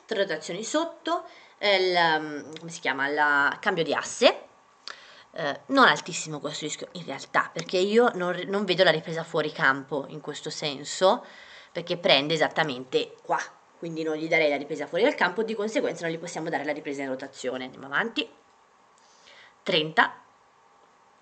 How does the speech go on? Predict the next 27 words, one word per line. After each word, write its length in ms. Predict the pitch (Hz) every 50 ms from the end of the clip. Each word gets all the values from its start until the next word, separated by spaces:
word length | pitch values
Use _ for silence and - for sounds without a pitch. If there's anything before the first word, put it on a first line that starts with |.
| _ - - - - - _ _ - _ _ _ _ _ _
trenta 580 | - - 147 139 123 143 - - 233 262 254 - _ _ _ _ _ _ _ _ _ _ _ _ _
e 100 | - 294
quaranta. 520 | - 175 151 120 107 - 131 - 156 156 160 - - _ _ _ _ _ _ _ _ _ _ _ _ -
Ok, 340 | 202 202 214 165 160 185 -
tutte 220 | - 285 - 339
le 100 | 294 240
maestrie 480 | 220 202 208 - - - 202 208 175 160
di 140 | 165 185
giochino, 720 | 170 185 190 190 - - 226 220 202 190 190 196 226 233 -
quindi 360 | - 202 180 175 170 165 165 - - - - - -
piccoli 320 | 285 277 269 - 277 226
lancettini 560 | 202 185 185 202 202 190 - - 180 160 - -
di 140 | 180 202
due 120 | 196 277 339
clavette 360 | 330 277 214 196 202 202 196
insieme, 720 | 185 175 170 - - 165 143 135 135 147 170 208 208 - - -
occhio 260 | - - 170 - -
che 80 | 160 151
la 100 | 139 143
clavetta 300 | 147 147 151 165 165 160
deve 140 | 139 143 143
fare 320 | - 160 147 143 - - - _ _ -
almeno 560 | - 139 147 165 185 196 190 165 - - - -
trecentosessanta 720 | - - 160 156 156 156 156 143 - - 156 139 131 147
gradi 340 | 143 147 135 127 135 135 135
di 100 | 131 135
giro, 440 | 139 139 143 139 135 151 185 277 -